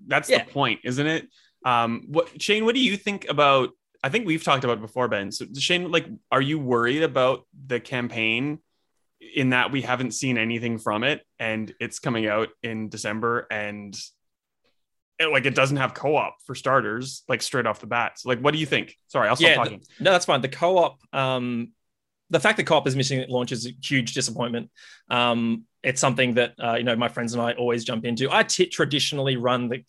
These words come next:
Speaker 2: uh, the Halo campaigns by myself, heroic, experience a story without having friends yapping in my ear during cutscenes, um, so I can really absorb it and appreciate it.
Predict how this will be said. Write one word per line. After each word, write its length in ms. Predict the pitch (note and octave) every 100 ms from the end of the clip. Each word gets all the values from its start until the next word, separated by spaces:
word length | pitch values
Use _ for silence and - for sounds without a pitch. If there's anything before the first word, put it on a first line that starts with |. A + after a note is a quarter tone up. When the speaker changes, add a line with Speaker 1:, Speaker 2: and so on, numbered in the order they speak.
| -
Speaker 2:
uh, 160 | A#2+
the 100 | A#2 - -
Halo 240 | D3 C3
campaigns 420 | C3 A#2 A#2+ A#2+
by 200 | A2+ D3
myself, 400 | C3+ B2+ B2+ A#2+ - - - -
heroic, 540 | B2+ A#2+ A#2+ A#2+ -
experience 500 | - - - C3 B2
a 40 | B2+
story 560 | - B2 B2 A#2+ A#2 A2+ _ _
without 260 | C#3 C3 B2
having 260 | B2 B2
friends 320 | A2+ B2+ A#2+ A#2
yapping 280 | A2+ B2
in 100 | A#2+
my 120 | A#2 A#2+
ear 200 | A#2+ A2+
during 240 | A#2+ A2+
cutscenes, 680 | A#2 A2 B2+ A#2 A#2 C3 -
um, 160 | B2
so 120 | A2+ A#2+
I 20 |
can 120 | B2+
really 200 | A#2 A#2
absorb 320 | A2 A2+ A2+
it 140 | A2+ A#2
and 100 | A2
appreciate 480 | - D#3+ D3 A#2+
it. 140 | A#2+